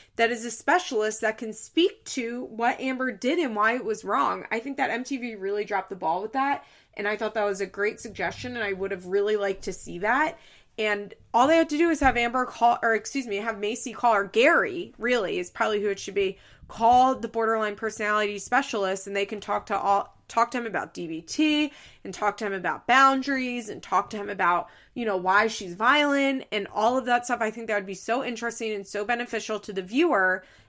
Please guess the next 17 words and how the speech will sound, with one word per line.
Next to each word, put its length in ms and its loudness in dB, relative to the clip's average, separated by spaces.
And 200 -4
yet 300 4
we're 120 -4
not 220 2
getting 260 -2
that 180 -2
because 300 -10
for 160 -10
some 440 0
reason 600 -2
M 200 -4
T 160 -10
V 480 -6
needs 280 -6
to 60 -10
protect 480 -8
Amber. 580 0